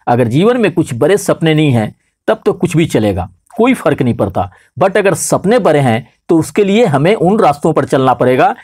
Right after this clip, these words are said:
जिस पर चल के लोग इतिहास रचते हैं, अपने बड़े बड़े सपनों को पूरा करते हैं। हालांकि इधर कुछ दिनों से मैं देख रहा हूँ लोगों के सोच बदल रहे हैं। आजकल अधिकांश बच्चे बीटेक, एमटेक करके, एमबीए करके, एमसीए करके खुद के नए बिजनेस का शुरुआत कर रहे हैं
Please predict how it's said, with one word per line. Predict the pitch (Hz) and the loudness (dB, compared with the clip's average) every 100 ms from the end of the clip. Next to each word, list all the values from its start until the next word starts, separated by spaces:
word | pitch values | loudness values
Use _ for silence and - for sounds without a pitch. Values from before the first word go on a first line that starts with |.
| _ 151 | _ -2
जिस | 175 - | -2 0
पर | 226 | -4
चल | - 147 | 0 -2
के | 139 202 | 0 0
लोग | 160 | 0
इतिहास | 180 160 120 156 180 | 0 0 0 0 0
रचते | 151 123 175 | -2 0 0
हैं, | 165 262 - - | 2 0 -4 -4
अपने | 170 220 240 | -2 0 0
बड़े | 156 165 | 2 2
बड़े | 160 220 | 2 0
सपनों | - 139 139 | 0 -2 0
को | 135 240 | -2 0
पूरा | 151 120 | 0 0
करते | - 107 110 | -2 -4 -4
हैं। | 107 98 _ _ _ _ | -6 -12 _ _ _ _
हालांकि | 165 185 233 | -2 0 2
इधर | 175 165 233 | 2 2 0
कुछ | 185 | 0
दिनों | 151 175 | 0 0
से | 165 170 | 0 0
मैं | 151 | 0
देख | 120 156 151 | 2 0 2
रहा | 120 | 0
हूँ | 120 196 - _ 156 | 0 -4 -10 _ 0
लोगों | 180 214 262 | 0 2 0
के | 180 | -2
सोच | - 208 - | 0 -2 0
बदल | 127 123 | 0 2
रहे | 110 104 | 0 0
हैं। | 92 98 _ - _ - | -2 -8 _ -20 _ -2
आजकल | 180 180 240 | -2 0 0
अधिकांश | 185 143 165 208 165 | 0 2 2 0 0
बच्चे | 156 - 170 | -2 0 0
बीटेक, | 131 - 175 151 | 0 0 0 0
एमटेक | 135 185 - | 0 -4 -2
करके, | 135 131 175 | -2 0 0
एमबीए | 135 160 180 | 2 2 2
करके, | 135 127 214 277 _ _ 147 | 0 2 0 0 _ _ -2
एमसीए | 160 - 247 | -2 0 -2
करके | 247 156 135 208 | 0 -2 0 -4
खुद | - 220 - | -2 -4 0
के | 254 | 0
नए | 180 190 | 2 2
बिजनेस | 156 139 165 - | 0 0 -2 0
का | 233 | -2
शुरुआत | 160 131 120 - | 0 2 0 0
कर | 117 | -4
रहे | 107 104 | -2 -2
हैं | 104 - | -4 -10